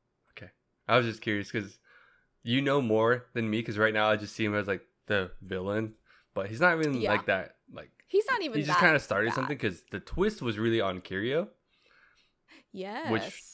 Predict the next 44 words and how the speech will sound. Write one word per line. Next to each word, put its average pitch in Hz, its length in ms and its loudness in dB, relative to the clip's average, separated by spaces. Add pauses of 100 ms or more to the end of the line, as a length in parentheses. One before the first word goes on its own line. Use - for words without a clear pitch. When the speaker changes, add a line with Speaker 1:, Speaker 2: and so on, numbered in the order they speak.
Speaker 1:
that's 139 280 6
the 147 100 0
whole 135 200 -2
reason 113 280 -2
why 98 160 4
I - 40 2
even, 98 240 -4
like, 87 220 -12
got 87 340 -8
super 95 920 -4 (600)
Speaker 2:
Like, 196 320 -2
into 220 360 -2
it 247 160 0
at - 100 0
Speaker 1:
into 104 180 -4
Speaker 2:
the 92 100 0
Speaker 1:
it, 90 80 -2
Speaker 2:
end? - 100 -8
Speaker 1:
'cause 107 100 -2
I 107 60 6
was 101 80 0
like, 98 180 -2
"Wait." 101 340 -2 (1080)
The 110 180 4
call, 110 380 -2
the, 123 260 4
he 113 140 -6
did 113 160 2
a 113 60 6
phone 110 220 2
call 107 140 -4
and 104 80 -4
say, 92 160 -2
"Oh, 107 180 4
this 113 140 0
is 113 100 -6
my 98 180 -2 (240)
big 101 280 -4
bro." 95 240 2
And 98 100 0
I - 20 0
was 104 100 -4
like, 95 180 -4 (180)
"Oh, 113 520 2